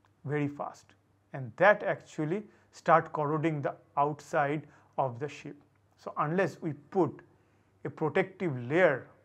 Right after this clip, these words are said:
on the outside, it is going to corrode the sea in no time. So that is why you can see any iron system present very near to a water body gets corroded very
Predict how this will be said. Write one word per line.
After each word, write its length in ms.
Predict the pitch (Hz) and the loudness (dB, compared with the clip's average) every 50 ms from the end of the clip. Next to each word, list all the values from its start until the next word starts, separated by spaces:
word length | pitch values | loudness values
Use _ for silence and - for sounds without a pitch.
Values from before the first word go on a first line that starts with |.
| _ _ _ _ | _ _ _ _
on 200 | 160 143 135 135 | -8 -8 -6 -6
the 140 | 123 143 - - 160 | -8 -8 -8 -4 -4
outside, 540 | 139 139 139 139 - - 135 156 170 165 - - - - _ _ _ | -4 -4 -4 -8 -6 -2 -2 0 -2 -2 -6 -16 -20 -20 _ _ _
it 160 | - 160 135 | -6 -2 0
is 140 | 185 170 139 | 0 0 0
going 240 | 131 - 156 156 151 | 0 -2 -2 -2 -2
to 100 | 147 156 - - | -6 -8 -6 -4
corrode 440 | - 147 147 147 165 170 151 123 - - | 0 0 4 4 4 4 2 0 -4 -8
the 100 | - 143 | -10 -10
sea 380 | 131 - - - - 170 156 156 | -10 -10 -12 -6 -4 -4 -4 -4
in 220 | - 165 135 123 117 | -8 -8 -8 -8 -8
no 180 | 117 127 127 120 - | -12 -14 -14 -12 -14
time. 200 | 123 120 117 113 - _ _ _ _ _ _ _ _ _ _ _ _ _ _ _ | -14 -14 -14 -16 -20 _ _ _ _ _ _ _ _ _ _ _ _ _ _ _
So 140 | - - | -10 -6
that 220 | 139 127 139 139 - | -2 -2 -2 -2 -2
is 120 | 165 135 | -2 0
why 120 | 147 156 156 | 2 2 2
you 120 | 151 143 | 2 0
can 200 | 143 151 139 135 | -2 -4 -6 -6
see 320 | 139 - - 160 143 143 - - - - - _ _ - | -8 -4 -4 -2 -2 -4 -8 -18 -20 -20 -20 _ _ -2
any 260 | - 165 175 180 180 - - | -2 0 0 0 -2 0 2
iron 360 | 147 135 143 151 160 160 143 | 2 4 4 2 0 -4 -6
system 480 | - - 185 165 - - - 135 123 117 - _ | -6 -6 -6 -6 -6 -6 -10 -10 -10 -12 -10 _
present 320 | - 147 139 156 156 143 | -2 0 0 0 -4 -4
very 160 | 120 147 147 143 | -4 -2 -2 -2
near 300 | 139 135 143 160 165 147 - - | -4 -4 -2 -2 -2 -2 -4 -6
to 180 | - 156 151 147 | -4 -2 0 0
a 60 | 143 | 0
water 380 | 127 120 131 131 - - 151 | 0 2 0 0 2 0 -4
body 300 | 135 127 143 131 113 113 113 - - - _ _ 147 | -2 -2 -4 -4 -4 -8 -14 -20 -20 -20 _ _ 0
gets 220 | 143 185 180 - | 0 0 0 -2
corroded 480 | - - 156 139 143 143 139 139 123 113 | -4 -2 0 0 0 0 -2 -4 -6 -8
very 220 | 120 131 120 143 | -10 -10 -10 -10